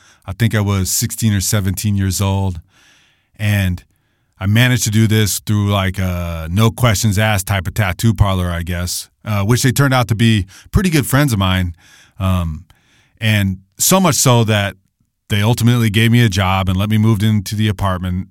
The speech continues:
that was next to the tattoo parlor. And I would work there as somebody that helped people set up and eventually become a body piercer.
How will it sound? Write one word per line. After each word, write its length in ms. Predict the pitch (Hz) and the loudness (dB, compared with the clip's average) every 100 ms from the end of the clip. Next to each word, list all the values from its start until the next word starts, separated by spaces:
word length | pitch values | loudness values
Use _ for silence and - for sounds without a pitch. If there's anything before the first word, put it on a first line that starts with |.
| _ 69 | _ -18
that 320 | 92 90 90 | -10 -10 -8
was 160 | 90 | -4
next 200 | 104 101 | -2 -2
to 60 | 117 | -2
the 60 | 101 | -2
tattoo 460 | 107 98 - 101 | -2 -2 -2 -2
parlor. 560 | 92 87 87 87 87 85 _ _ _ - _ - | 0 -2 -2 -6 -6 -10 _ _ _ -20 _ -2
And 480 | 104 98 92 98 _ _ _ - | 0 2 0 -2 _ _ _ -2
I 120 | 170 | 0
would 100 | 143 | 2
work 220 | 117 123 | 2 0
there 500 | - 123 123 120 120 - | 2 2 4 2 0 -6
as 460 | 101 101 98 95 90 | -2 0 0 -2 -2
somebody 360 | - 107 101 | 0 0 -2
that 120 | 92 | -2
helped 240 | 87 110 92 | -2 -4 -6
people 200 | - 107 | -10 -6
set 300 | - 127 127 | -2 0 0
up 380 | 147 143 135 98 | 2 0 0 0
and 100 | 95 | 0
eventually 460 | 90 110 110 107 | 0 -2 0 -2
become 280 | 98 107 98 | -2 -2 -2
a 60 | 87 | 0
body 320 | 113 123 117 | 0 0 0
piercer. 600 | 127 123 - 127 123 | 2 0 2 0 0